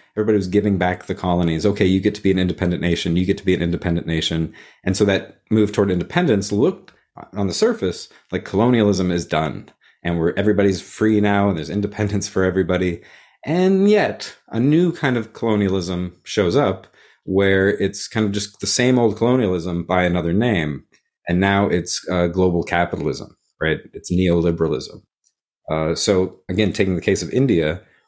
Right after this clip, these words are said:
nineteen forty-seven, India is an independent nation.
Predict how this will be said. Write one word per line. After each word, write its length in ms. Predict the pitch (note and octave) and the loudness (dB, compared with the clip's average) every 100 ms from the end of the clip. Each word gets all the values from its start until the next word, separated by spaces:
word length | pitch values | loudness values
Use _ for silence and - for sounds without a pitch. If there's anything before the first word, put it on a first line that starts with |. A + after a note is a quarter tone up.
| _ - | _ -2
nineteen 280 | F2+ G2+ | -2 -2
forty-seven, 720 | F#2 F#2 E2+ C#3 B2 A2+ G#2 - | -2 0 2 2 2 0 -2 -2
India 200 | G2+ G2+ | 0 2
is 100 | F#2+ | 0
an 100 | F2+ | -2
independent 420 | E2+ - F2+ D2 | -2 -2 -2 -2
nation. 480 | A2+ C3 - A#2 | 0 0 0 -4